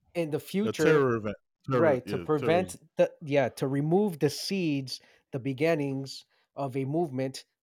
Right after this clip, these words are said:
Speaker 1: that forty years down the line, the, the movie starts in
Speaker 2: Mm-hmm.
Speaker 1: nineteen eighty-eight. And so she dies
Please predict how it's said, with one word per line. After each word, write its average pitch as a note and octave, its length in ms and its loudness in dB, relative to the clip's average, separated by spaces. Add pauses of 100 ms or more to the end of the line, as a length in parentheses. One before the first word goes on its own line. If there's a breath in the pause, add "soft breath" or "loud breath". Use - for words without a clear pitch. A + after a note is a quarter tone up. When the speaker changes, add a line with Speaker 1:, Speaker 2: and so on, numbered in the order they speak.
Speaker 1:
that C3 360 -4 (220)
forty D3+ 300 -4
years D#3 240 -2
down C#3+ 220 -2
the B2 60 -6
line, B2+ 420 -2 (340)
the, C3 220 -6
the C3 100 -8
movie D3 220 -4
starts C#3 260 -4
in B2 60 -4
Speaker 2:
Mm-hmm. - 20 -2
Speaker 1:
nineteen C3 280 -4
eighty-eight. B2 480 -4 (720)
And A#2+ 320 -6
so C3 380 0 (1000)
she E3 180 -8
dies D#3 840 2